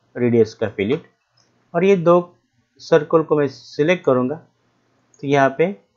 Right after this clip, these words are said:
बीचों बीच और एक फिलेट आ जाएगा, ये round। तो ये आपका फिलेट है और ये आपका रहेगा two hundred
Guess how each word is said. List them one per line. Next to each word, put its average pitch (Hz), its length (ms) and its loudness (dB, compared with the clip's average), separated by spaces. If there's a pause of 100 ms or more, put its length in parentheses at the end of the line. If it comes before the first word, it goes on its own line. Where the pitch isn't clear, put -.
(140)
बीचों 143 400 2
बीच 175 160 0 (400)
और 185 200 2
एक 175 140 -4 (640)
फिलेट 143 240 -2
आ 104 140 4
जाएगा, 101 360 -6 (400)
ये 127 220 -8 (440)
round। 123 340 0 (1600)
तो 110 60 -2
ये 104 140 4
आपका 95 260 2
फिलेट 120 360 -4
है 139 60 -6
और 151 140 2
ये 160 160 0
आपका 160 280 0
रहेगा 139 260 -2 (300)
two 185 180 4
hundred 143 420 0